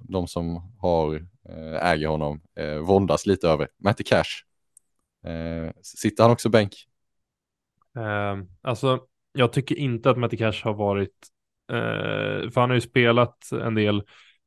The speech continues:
Speaker 2: högermitt under säsongen och jag tycker inte att han är så bra i den här högermittsrollen. Eh, jag måste verkligen säga det, jag tycker inte att han fungerar superbra där. Sen kanske han startar kommande match, men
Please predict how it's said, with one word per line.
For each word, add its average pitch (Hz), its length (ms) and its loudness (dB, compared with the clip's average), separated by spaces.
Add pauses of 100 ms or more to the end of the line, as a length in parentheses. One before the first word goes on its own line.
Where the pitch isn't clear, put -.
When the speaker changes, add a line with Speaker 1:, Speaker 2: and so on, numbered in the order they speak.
Speaker 2:
högermitt 110 440 4
under 101 140 2
säsongen 95 440 0
och 101 540 2
jag 113 120 -4
tycker 123 180 -4
inte 117 240 -2
att 113 100 0
han 107 180 -2
är 107 80 -2
så 107 100 -4
bra 104 440 0
i - 20 -4
den 98 120 -6
här 98 60 -2
högermittsrollen. 98 800 0 (100)
Eh, 104 640 0 (180)
jag 120 220 -6
måste 113 240 0
verkligen 107 300 2
säga 104 200 4
det, 98 80 2
jag 98 120 0
tycker - 280 -4
inte 101 180 -4
att 98 80 -6
han 98 220 -2 (460)
fungerar 107 380 4
superbra 95 400 0
där. 95 200 -2
Sen 107 640 -4
kanske 120 200 0
han 131 100 2
startar 104 440 -2
kommande 98 260 -4
match, 98 240 -6
men 104 220 -4